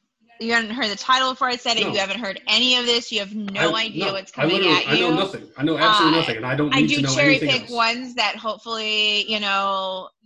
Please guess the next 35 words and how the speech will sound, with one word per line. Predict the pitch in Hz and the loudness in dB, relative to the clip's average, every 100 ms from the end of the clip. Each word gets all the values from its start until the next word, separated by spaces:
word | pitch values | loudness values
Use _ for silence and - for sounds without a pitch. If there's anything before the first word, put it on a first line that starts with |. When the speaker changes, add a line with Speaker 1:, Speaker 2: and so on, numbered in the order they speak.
| 220 | _
Speaker 1:
you | 226 220 | -12 -8
get | 220 208 | -6 -6
a | |
kick | 208 330 311 | -6 -6 0
out | 277 262 | 0 0
of, | 254 240 233 226 220 226 214 - | 0 -2 0 0 0 -4 -8 -12
or, | 220 202 190 185 180 175 | -6 -4 -2 -4 -4 -6
you | 202 | -8
know, | 202 190 185 | -8 -6 -2
I | 190 | -2
know | 202 208 | -4 -6
my | 208 202 | -6 -10
insight | 196 202 214 185 | -12 -10 -6 -4
you | 202 196 | -4 -6
based | 190 190 - | -8 -6 -4
off | 190 190 | -2 -2
of | 190 180 180 170 180 - | -4 -4 -4 -6 -10 -12
knowing | 202 190 190 190 | -4 -2 -2 -2
you | 190 190 | -4 -4
as | 185 | -4
a | |
person. | 175 190 190 226 226 233 - - - | -6 -8 -6 -6 -6 -6 -12 -20 -12
Speaker 2:
Mm-hmm. | 127 | 0
Speaker 1:
Uh, | 214 202 190 185 180 - | 2 4 4 2 0 -2
and | 214 208 202 196 190 | 0 2 2 -2 -4
that's | 196 196 | -4 -4
pretty, | - 196 185 180 180 - | -8 -8 -6 -6 -8 -8
that's | 196 196 | -12 -12
a | |
pretty | - 190 | -10 -6
wide | 180 175 180 | -2 0 -2
net | 180 170 - | -4 -6 -8
to | 180 | -12
cast, | - 165 196 - | -4 -4 -2 -4
actually, | 208 208 240 233 240 | -6 -6 -6 -4 -4